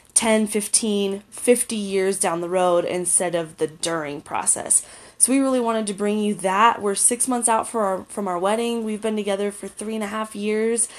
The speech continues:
and we've already been through a lot together, and I know that this is still just the beginning.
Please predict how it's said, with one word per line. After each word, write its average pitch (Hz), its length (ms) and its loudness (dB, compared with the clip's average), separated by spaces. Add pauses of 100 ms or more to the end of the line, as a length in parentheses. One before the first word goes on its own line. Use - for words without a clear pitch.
(340)
and 185 380 0
we've 214 160 -4
already 214 240 -2
been 190 320 -2
through 190 400 -2
a - 80 -2
lot 180 300 2
together, 190 400 0
and 185 100 -2
I 175 80 -2
know 175 160 -2
that 160 140 -12
this 165 160 -4
is 165 80 0
still 175 240 0
just 170 320 -2
the 190 40 -8
beginning. 180 600 -2